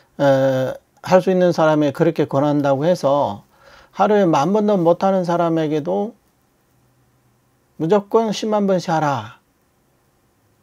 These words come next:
이렇게 권한다면 그게 이제 권도 효과가 있을까요? 어, 효과가 없을 뿐만 아니라 오히려, 어, 상대방이 퇴골심을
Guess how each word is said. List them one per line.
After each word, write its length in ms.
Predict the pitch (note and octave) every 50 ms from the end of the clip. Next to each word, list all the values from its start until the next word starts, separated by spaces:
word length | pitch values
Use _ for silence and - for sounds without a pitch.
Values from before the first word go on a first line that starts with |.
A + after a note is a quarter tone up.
| _ _ _ _ _ _ _ _ _ _ _ _
이렇게 680 | - A#3 A#3 A3 - - G#3 F#3+ F#3 F3 E3+ D#3+ D#3 D3
권한다면 1300 | - E3 D#3+ E3 E3 D#3+ D3 C#3+ C#3+ C#3 C#3 C3+ C3 C#3 C#3 C3+ A#2+ A2 G#2+ A#2+ C3 - - D3 D3+ D3
그게 340 | - F3+ F3 F#3+ F#3+ F3 D#3
이제 300 | D3+ D3 D#3 D3 C#3+ C3 - _ _ _ _ _ - - E3 -
권도 840 | - C#3+ D3 E3 E3+ F3 F3 F3 F3 F3 F3 F3+ F3 E3+ E3+ D#3+ D3+
효과가 500 | C3+ - G#3 G#3+ - A3 G#3 F3+ E3+ D3
있을까요? 640 | C#3 C3+ - F#3+ - - D#3+ C#3+ C#3+ E3+ A#3 C#4 - _ _ _ _ _ _ _ _ _ _ _ _ _ _ _ _ _ _ _ _ _ _
어, 500 | - C#3 C3+ B2 B2 B2+ - - - - - D#3
효과가 420 | G3 G3+ - - G#3 G3 F3+ D3
없을 260 | C3+ C3 - G3+ G#3
뿐만 400 | G3+ - G#3+ G#3 G3+ F#3+ F#3 E3
아니라 500 | D3 C#3 C#3 C3+ B2+ B2+ B2 B2 B2+ A#2+ -
오히려, 720 | C3+ D3 D#3 D#3+ E3 E3 D#3+ D3+ D3+ D3+ D3 C#3+ C#3+ C#3 - - _ _ _ _ _ _ _ _ _ _ _ _ _ _ _ -
어, 180 | - C#3 C#3 C3+
상대방이 640 | - - E3+ F#3 F#3 F#3 F3 F3 D#3+ D#3 D3+ D3+
퇴골심을 800 | - - G#3 G#3+ G#3+ G3 - - E3+ D#3+ D#3 D3+ D3 C3 -